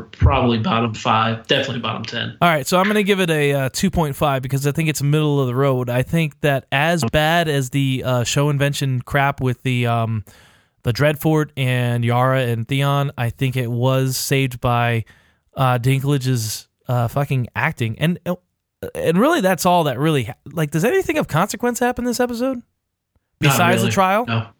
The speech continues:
Speaker 1: N-,
Speaker 2: Um,
Speaker 1: no.
Speaker 2: And, okay, uh, Stannis gets money from the Iron Bank, but we don't even see how that kinda plays out. I guess, you know, he's able to then go to the Wall, uh, later.
Speaker 1: I, I,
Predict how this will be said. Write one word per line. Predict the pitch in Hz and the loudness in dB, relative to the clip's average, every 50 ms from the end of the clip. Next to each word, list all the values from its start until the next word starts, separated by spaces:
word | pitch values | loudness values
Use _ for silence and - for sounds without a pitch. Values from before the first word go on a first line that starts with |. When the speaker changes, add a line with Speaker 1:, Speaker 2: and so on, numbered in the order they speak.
| _ _ _ _ _ _ _ _ _ _ _ _ _ | _ _ _ _ _ _ _ _ _ _ _ _ _
Speaker 1:
N-, | 147 143 175 170 170 165 | 2 2 2 2 0 2
Speaker 2:
Um, | 165 165 | 2 4
Speaker 1:
no. | 170 175 180 - 107 101 - - - - _ _ _ _ _ - - - - | 4 4 4 2 0 -2 -4 -10 -18 -20 _ _ _ _ _ -20 -12 -2 0
Speaker 2:
And, | 196 220 240 226 | 2 2 2 2
okay, | - 269 277 - 247 240 233 - | 2 0 2 4 2 2 2 2
uh, | - 226 208 | 2 2 2
Stannis | - - 240 233 233 240 220 - | 2 2 2 2 2 2 0 0
gets | - 208 196 - - | 0 -2 -2 0 0
money | 160 156 175 190 185 185 175 | 0 2 2 2 2 2 0
from | - - 175 160 160 156 | 0 0 0 0 2 2
the | 156 147 147 | 2 2 2
Iron | 147 147 143 135 120 | 2 2 0 0 2
Bank, | 147 147 139 131 120 - | 2 0 0 0 -2 -2
but | 143 139 | -4 -2
we | 117 165 180 | 0 0 0
don't | 190 180 | 2 2
even | 180 165 156 | 2 0 0
see | - - - | -2 -2 0
how | 151 147 147 | 0 2 2
that | 147 143 135 120 | 2 2 0 -2
kinda | - 143 143 131 117 | -2 -2 -2 -2 -2
plays | - - 147 139 131 117 123 | -2 -2 0 0 0 2 2
out. | 127 120 113 104 - | 0 0 0 -2 -4
I | 123 131 | -4 -2
guess, | 127 143 143 131 - - - - _ _ _ _ _ _ _ _ _ _ _ _ _ | 0 0 0 0 -2 -6 -10 -14 _ _ _ _ _ _ _ _ _ _ _ _ _
you | - 147 | -4 -2
know, | 131 123 | -2 0
he's | 120 135 139 127 | 0 0 2 2
able | 139 139 135 127 123 | 2 0 0 0 0
to | 131 127 123 123 120 - | 0 0 0 -2 -4 -4
then | - - 135 131 123 123 117 | -2 -2 -2 0 0 -2 -2
go | - 131 131 123 | 0 0 0 0
to | 131 123 | 0 0
the | 120 | 0
Wall, | 110 113 120 123 127 120 113 113 113 110 - _ _ _ _ _ _ _ _ _ _ _ _ _ - | 2 2 2 2 2 2 2 0 -2 -2 -4 _ _ _ _ _ _ _ _ _ _ _ _ _ -4
uh, | - 120 117 113 | 0 0 2 2
later. | 113 123 127 127 113 110 107 117 - - _ _ _ _ _ _ _ _ - - - - - - - - - | 2 2 2 2 2 2 0 -2 -4 -6 _ _ _ _ _ _ _ _ -14 -14 -14 -14 -14 -10 -8 -4 0
Speaker 1:
I, | 151 147 160 160 - - - - | 0 0 0 0 -4 -6 -2 0
I, | - | 2